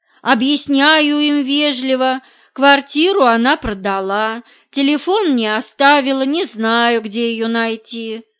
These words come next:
А там мат, угрозы, рыдания. Хотел даже поменять номер. Но ждать слишком долго.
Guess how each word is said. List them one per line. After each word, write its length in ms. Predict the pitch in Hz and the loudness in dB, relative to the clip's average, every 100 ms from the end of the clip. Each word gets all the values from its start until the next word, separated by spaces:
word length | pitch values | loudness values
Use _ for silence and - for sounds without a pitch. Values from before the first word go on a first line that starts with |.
| _ _ _ | _ _ _
А 160 | 240 285 | -6 -6
там 500 | _ 285 269 226 202 | _ 0 2 2 0
мат, 520 | 220 262 262 233 277 | 2 2 2 0 -4
угрозы, 800 | 240 208 208 285 285 226 226 240 | -4 -2 -2 0 0 0 -2 0
рыдания. 1080 | 262 220 233 311 302 254 240 233 220 208 - _ _ _ _ | 0 0 2 2 2 0 -2 -4 -6 -10 -16 _ _ _ _
Хотел 420 | - 370 381 311 | -4 -2 2 2
даже 320 | 233 285 254 | 2 0 0
поменять 580 | 262 262 262 277 285 285 | -4 -2 0 0 -2 _
номер. 560 | 240 208 196 190 196 214 _ _ _ _ _ _ _ | -6 -4 -6 -10 -12 -16 _ _ _ _ _ _ _
Но 240 | 254 302 | 0 0
ждать 320 | 294 277 453 - | 0 -2 -2 -4
слишком 520 | 254 294 - 202 196 | -6 -6 -6 -8 -8
долго. 560 | 196 185 185 185 196 | -8 -8 -8 -10 -12